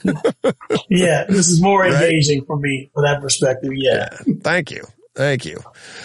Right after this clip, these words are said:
Speaker 1: Uh, but yeah, thanks. Anytime you wanna come back, anytime. I'm, I'm hoping to have Anthony on soon. I don't know if I'll have him on before the twenty-four hour podcast.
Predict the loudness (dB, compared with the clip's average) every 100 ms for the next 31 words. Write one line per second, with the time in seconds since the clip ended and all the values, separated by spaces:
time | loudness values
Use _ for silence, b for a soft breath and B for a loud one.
0 | B B -2 0 0 0 -2 0 -2 0
1 | -2 0 -2 -2 -2 0 0 0 0 0
2 | -2 -2 0 0 0 -2 -8 -6 -4 -2
3 | -2 0 0 -2 -2 -2 -2 -2 -2 -2
4 | -2 0 0 0 0 0 0 -2 -2 -2
5 | -4 -4 -6 -6 -6 -2 0 0 -2 -2
6 | 0 0 -2 -2 -2 0 -2 -2 -2 -2
7 | -2 -4 -8 -10 -12 -14 -4 -2 0 2
8 | 2 0 -4 -6 -6 -4 -4 -2 -2 -2
9 | -2 -4 -4 -4 -4 -2 -2 -2 -6